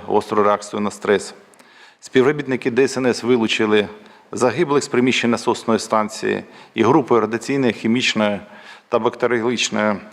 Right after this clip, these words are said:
захисту Д С Н С зафіксовано перевищення гранично допустимої концентрації отруючих речовин у повітрі у декілька разів. Правоохоронними органами проводяться слідчі дії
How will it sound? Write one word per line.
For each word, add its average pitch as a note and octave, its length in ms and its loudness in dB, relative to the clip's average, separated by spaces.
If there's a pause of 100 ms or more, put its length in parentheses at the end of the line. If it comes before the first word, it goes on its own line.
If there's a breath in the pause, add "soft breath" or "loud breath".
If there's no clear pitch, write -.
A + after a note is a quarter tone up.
захисту G#2+ 520 -2
Д G#2+ 120 0
С G#2+ 140 -4
Н C#3 100 -2
С D#3+ 220 -2 (280 loud breath)
зафіксовано A#2 840 0 (120)
перевищення A#2+ 580 0
гранично A2+ 500 0
допустимої G#2+ 600 0
концентрації G#2+ 680 -4
отруючих G#2+ 580 -8 (120)
речовин A2 380 0
у G#2 40 -4
повітрі A2+ 400 0
у G2 100 2
декілька A2+ 380 0
разів. - 400 -4 (880 soft breath)
Правоохоронними C3+ 680 2
органами A2+ 400 2
проводяться A2+ 580 0
слідчі A#2 380 -4
дії C#3+ 380 -4